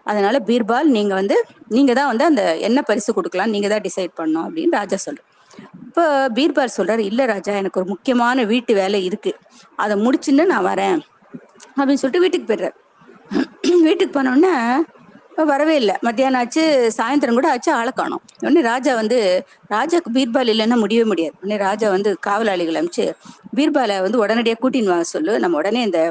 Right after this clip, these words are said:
அஹ், ஈரான் நாட்டு ராஜாக்கு வந்து என்ன பிரசன்டேஷன் கொடுக்கணுங்கிறத பத்தி முடிவு பண்ணணும், நம்ம உடனே வர சொல்லு."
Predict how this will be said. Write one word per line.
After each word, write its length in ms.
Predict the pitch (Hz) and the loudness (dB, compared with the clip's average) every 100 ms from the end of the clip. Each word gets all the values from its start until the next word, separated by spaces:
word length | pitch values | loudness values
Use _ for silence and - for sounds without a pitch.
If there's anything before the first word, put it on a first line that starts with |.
| - _ - - | -4 _ -20 -12
அஹ், 400 | 208 190 185 185 | -6 -2 -2 -2
ஈரான் 400 | 190 277 269 226 | 0 0 0 -2
நாட்டு 340 | 185 180 180 | -2 -4 -4
ராஜாக்கு 400 | 180 185 196 202 | -4 -4 -2 -4
வந்து 260 | - 151 175 | -2 -2 -2
என்ன 380 | 208 202 247 180 | 0 0 0 0
பிரசன்டேஷன் 540 | 185 185 220 202 185 170 | -2 -4 -2 -2 -4 -6
கொடுக்கணுங்கிறத 600 | 165 - 175 180 160 160 | -6 -6 -4 -4 -4 -8
பத்தி 200 | - 226 | -6 -4
முடிவு 280 | 185 196 240 | 0 0 -2
பண்ணணும், 320 | 190 156 147 | -4 -4 -6
நம்ம 180 | 156 156 | -6 -4
உடனே 280 | 190 240 | -2 0
வர 140 | 233 170 | 0 -2
சொல்லு." 260 | - 170 | -6 -6